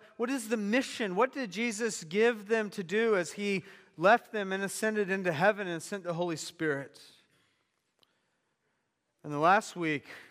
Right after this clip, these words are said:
we heard from Corey Kincaid about the,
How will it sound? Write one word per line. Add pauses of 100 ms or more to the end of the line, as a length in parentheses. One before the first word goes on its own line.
we
heard
from
Corey
Kincaid
about
the,